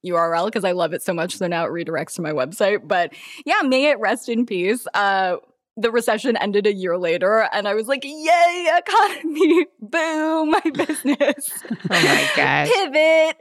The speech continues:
Speaker 1: <laughs> It's time to pivot. And I pivoted so many times. You know, you guys have pivoted so many times. We've all had to, you know, adapt, not as much as now, but we've all adapted. And that became the basis for Rich Bitch.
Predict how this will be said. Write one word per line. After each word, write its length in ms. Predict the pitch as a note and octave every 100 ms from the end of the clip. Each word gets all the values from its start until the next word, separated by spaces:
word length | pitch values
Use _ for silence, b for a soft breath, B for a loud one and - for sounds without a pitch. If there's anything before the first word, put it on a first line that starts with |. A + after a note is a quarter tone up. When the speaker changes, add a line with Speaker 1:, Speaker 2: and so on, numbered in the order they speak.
| -
Speaker 1:
<laughs> 260 | E4+ F#4 -
It's 100 | -
time 340 | G#3 F#3+ G#3+ G#3+
to 100 | C4
pivot. 560 | C#4 C#4+ C4+ C4 B3 -
And 120 | A#3+
I 80 | B3+
pivoted 500 | B3 D4+ D#4 E4 B3+
so 520 | G#3+ A#3 G#3 C4+ C4+
many 360 | B3+ A#3 A3+ A3
times. 580 | G#3 G#3 B3 A#3+ E3 E3+
You 140 | G3+
know, 80 | F#3+
you 120 | G#3
guys 480 | G#3+ A#3+ B3+ G3+ G#3+ _ -
have 200 | G3 A3
pivoted 380 | C4+ C4+ D4 C4
so 100 | D4
many 180 | D4 C#4
times. 380 | C4+ C4 A#3
We've 120 | G#3+ G3+
all 400 | F3 G#3 A#3 A3
had 180 | G#3+ -
to, 220 | G#3 G3 B B B A#3+
you 100 | G#3
know, 140 | F#3 -
adapt, 500 | G3 G3+ F#3 F#3+ - B B
not 220 | G3+ G#3
as 100 | G#3
much 220 | G3+ F#3+ G3+
as 360 | F#3 F3+ - -
now, 460 | - - D4+ A3+
but 240 | F#3+ F#3+ -
we've 340 | G3 G3 F#3+ -
all 240 | F#3+ G3
adapted. 560 | F#3+ F3+ F3 - E3+ F3
And 140 | E3+
that 120 | F#3 F3
became 300 | G3+ G#3 G3
the 80 |
basis 400 | E3 E3 - F3
for 160 | - F3+
Rich 300 | G#3 B3 -
Bitch. 260 | A3+ G#3